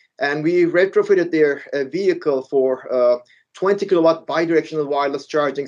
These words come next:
through eleven inches. So the challenge with that was, of course, one, the gap is, uh, more than six inches. And also we had to, uh, include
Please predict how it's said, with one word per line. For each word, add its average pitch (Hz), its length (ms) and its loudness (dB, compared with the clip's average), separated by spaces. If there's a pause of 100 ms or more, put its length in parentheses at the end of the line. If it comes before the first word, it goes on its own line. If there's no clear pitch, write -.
(140)
through 147 300 -2
eleven 143 340 0
inches. - 440 -12 (420)
So 151 280 2
the 151 140 0
challenge 202 480 2
with 143 200 -2
that 185 200 -2
was, 143 160 -4
of 139 160 -2
course, 143 240 -2
one, 156 400 -4
the 135 260 -6 (120)
gap 170 260 2
is, 151 280 0
uh, 120 280 -2 (220)
more 139 160 0
than 135 180 -2
six 190 240 -2
inches. 147 380 -4 (340)
And 185 80 4
also 226 260 4
we 185 160 0
had 175 280 -4
to, 170 260 -2 (100)
uh, 147 260 -2
include 170 500 0